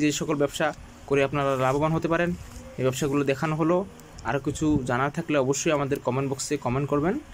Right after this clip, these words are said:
এবং বস্তায় আদা চাষ সম্পর্কে বিস্তারিত জানতে আমাদের চ্যানেলটি সাবস্ক্রাইব করে সাথেই থাকুন। তো সুপ্রিয় দর্শক শ্রোতা, আজকের মতো এখানেই বিদায় নিচ্ছি। হাজির হব আবার নতুন একটি সম্ভাবনাময় ভিডিও নিয়ে।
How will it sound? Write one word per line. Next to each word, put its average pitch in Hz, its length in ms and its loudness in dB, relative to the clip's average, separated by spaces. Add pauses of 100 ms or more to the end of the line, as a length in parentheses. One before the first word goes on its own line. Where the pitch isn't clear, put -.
(520)
এবং 113 200 2 (160)
বস্তায় 123 360 0
আদা 123 120 -2
চাষ 151 240 -2
সম্পর্কে 143 420 0
বিস্তারিত 135 400 -2 (100)
জানতে 127 240 0 (200)
আমাদের 117 240 -2 (140)
চ্যানেলটি 123 300 0
সাবস্ক্রাইব 131 460 -4
করে 131 120 0 (140)
সাথেই 170 280 0
থাকুন। 101 220 -8 (1800)
তো 113 80 2 (320)
সুপ্রিয় 135 280 2
দর্শক 160 220 0
শ্রোতা, 208 240 0 (380)
আজকের 147 340 2
মতো 139 120 -4 (100)
এখানেই 151 280 0
বিদায় 165 200 2
নিচ্ছি। 170 220 0 (500)
হাজির 139 260 2
হব 147 140 6
আবার 135 260 4
নতুন 139 340 2
একটি 131 180 0 (400)
সম্ভাবনাময় 127 760 2 (320)
ভিডিও 123 280 4
নিয়ে। 69 160 -6